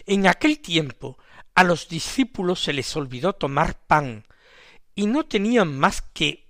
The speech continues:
un pan en la barca. Y Jesús les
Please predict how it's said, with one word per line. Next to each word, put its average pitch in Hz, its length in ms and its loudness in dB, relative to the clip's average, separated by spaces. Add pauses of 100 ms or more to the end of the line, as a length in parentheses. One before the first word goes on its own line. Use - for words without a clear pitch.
un 269 360 0
pan 170 540 2 (120)
en 165 160 -2
la 143 80 2
barca. 120 500 -4 (960)
Y 226 80 2
Jesús - 600 -4 (340)
les - 320 -2